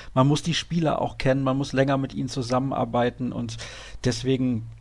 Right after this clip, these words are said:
war das eigentlich von Anfang an eine Herkulesaufgabe, würde ich jetzt mal fast sagen. Du hast diese Kommunikation innerhalb der Mannschaft angesprochen. Das finde ich sehr, sehr interessant. Kann man's runterbrechen auf die Formel,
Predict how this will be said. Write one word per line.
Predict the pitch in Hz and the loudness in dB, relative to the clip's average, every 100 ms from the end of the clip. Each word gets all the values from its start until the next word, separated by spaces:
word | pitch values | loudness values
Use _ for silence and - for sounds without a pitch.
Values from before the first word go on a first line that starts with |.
| - | -10
war | - 123 | -4 -2
das | 127 - | -2 -2
eigentlich | - 117 131 - 120 - | 2 2 2 -2 -4 -2
von | 123 | -2
Anfang | 107 117 - 123 120 | 0 0 0 -2 0
an | - 139 123 107 - - - - | 0 2 0 -2 -6 -18 -20 -14
eine | 120 117 | -4 0
Herkulesaufgabe, | 110 123 139 127 113 113 113 - 110 110 107 | 2 2 4 4 2 0 -2 2 2 2 0
würde | 117 - | -2 -2
ich | - | -2
jetzt | 123 - | -4 -2
mal | 107 | -4
fast | - 107 - | -2 -4 -2
sagen. | 113 110 104 | 0 2 0
Du | 110 | 0
hast | 147 - - - - - - | 0 -2 -10 -14 -14 -12 -4
diese | 127 131 | -2 0
Kommunikation | 143 135 135 139 123 - 143 170 | 0 0 0 2 0 0 0 2
innerhalb | 151 151 143 143 | 2 2 2 4
der | 135 | 4
Mannschaft | 131 165 165 - | 4 2 0 -2
angesprochen. | - 170 156 165 156 | -2 -2 -2 -2 0
Das | 156 - | -2 -2
finde | 160 151 | -2 0
ich | - | 0
sehr, | 147 | 0
sehr | 147 | 2
interessant. | - - 143 - 147 | -2 -2 -4 -2 -2
Kann | - 143 | 0 2
man's | 170 - | 0 0
runterbrechen | 135 170 175 - 156 175 | -2 2 2 2 -2 -2
auf | - 147 | -2 -2
die | - | -4
Formel, | 139 143 147 165 | 0 4 6 4